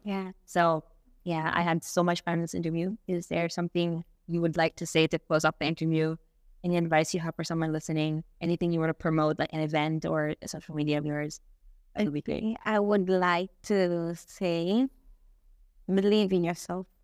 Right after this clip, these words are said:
Speaker 1: It takes a lot of courage if you want to be a successful person. I'm not saying that I'm already successful,
Speaker 2: Yeah.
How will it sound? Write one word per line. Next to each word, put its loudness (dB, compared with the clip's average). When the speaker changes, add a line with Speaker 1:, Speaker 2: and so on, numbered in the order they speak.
Speaker 1:
It 0
takes 0
a -2
lot -2
of -2
courage -2
if 0
you 2
want 0
to 2
be 0
a 2
successful 0
person. -2
I'm 2
not 2
saying -2
that -2
I'm -2
already 2
successful, -6
Speaker 2:
Yeah. 2